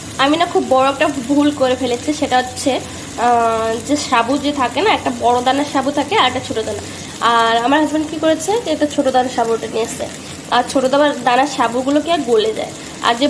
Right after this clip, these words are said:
বড় গু-, বড় দানার যে সাবুগুলো থাকে সেগুলো তো ঝরঝরে হয়ে যায় রান্না করলে, but এটা গলে গেছে।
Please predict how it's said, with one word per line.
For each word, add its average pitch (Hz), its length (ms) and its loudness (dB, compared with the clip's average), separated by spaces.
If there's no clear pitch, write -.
বড় 240 260 4
গু-, 254 340 0
বড় 247 200 4
দানার 269 300 2
যে 302 100 0
সাবুগুলো 262 440 0
থাকে 302 240 -2
সেগুলো 269 360 2
তো 302 80 0
ঝরঝরে 254 480 -2
হয়ে 262 140 2
যায় 233 120 2
রান্না 220 240 2
করলে, - 260 -6
but 247 120 2
এটা 262 160 0
গলে 254 260 4
গেছে। 262 340 0